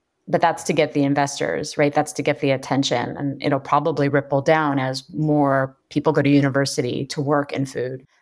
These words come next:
as more people in the medical profession pivot to food. We will get more of these niche solutions. Um, there's a company working on cocoa butter, right? So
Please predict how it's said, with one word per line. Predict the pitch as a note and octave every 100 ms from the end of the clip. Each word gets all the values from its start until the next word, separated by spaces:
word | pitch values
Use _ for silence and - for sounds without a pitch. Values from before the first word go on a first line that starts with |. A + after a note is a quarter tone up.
| -
as | D3 C#3 -
more | D#3+ D#3 D3+
people | D#3 D3+
in | C#3
the |
medical | C#3+ C#3+ C#3+ D3
profession | D3 C#3 C#3 - C3 C3
pivot | D3+ D3+ C3+ - -
to | C3
food. | - C3+ B2+ C3+ C3+ _ _ _ -
We | D#3+
will | D#3 D#3 D3+ D3
get | C#3+ C3 - -
more | D#3+ D3+ C#3+
of | C#3 B2
these | C3 C3 B2+ - -
niche | D3 C#3+ C#3+ C3+ - - - _ _ _ -
solutions. | - - C#3+ D3 D3 - B2+ B2 B2 - -
Um, | C#3 C3+ B2+ E3
there's | D#3+ D3+ D#3
a |
company | D3+ D#3 D3+ D3+
working | D#3 -
on | C#3+
cocoa | - D#3 D3
butter, | C3+ B2+ C#3
right? | D3 D3 D3+
So | D#3+ D3